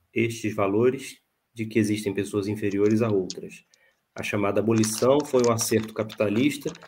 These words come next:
que descobriu que, dando a liberdade, entre aspas, aos escravos e contratá-los depois pelo salário mínimo, acabava ficando mais barato,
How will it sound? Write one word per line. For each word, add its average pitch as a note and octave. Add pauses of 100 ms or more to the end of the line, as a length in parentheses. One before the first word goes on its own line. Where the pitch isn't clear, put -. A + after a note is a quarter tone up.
(180)
que B2+
descobriu A#2+ (960)
que, B2+
dando C3
a G#2+
liberdade, G#2+
entre G#2
aspas, G2
aos G2+
escravos A2+
e G#2
contratá-los G2
depois G2
pelo F#2+
salário F#2+
mínimo, A#2
acabava G2+
ficando G#2
mais F#2+
barato, G2+